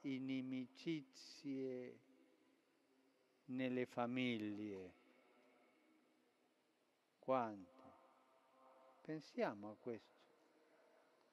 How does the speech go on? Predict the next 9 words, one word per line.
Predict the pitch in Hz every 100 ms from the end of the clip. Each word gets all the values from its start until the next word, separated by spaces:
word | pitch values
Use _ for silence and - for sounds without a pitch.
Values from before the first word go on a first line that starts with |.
| - - - - - _
Nemici | 156 175 240 - 220
sono | - 240 233
coloro, | 190 214 226 262 254 240 226 220 - - - - -
anche | 254 269 262 240 226
chi | - 208
parlano | - 254 247 240 226 220 220
male | 220 262 254 240 220
di | 220
noi, | 233 269 247 160 120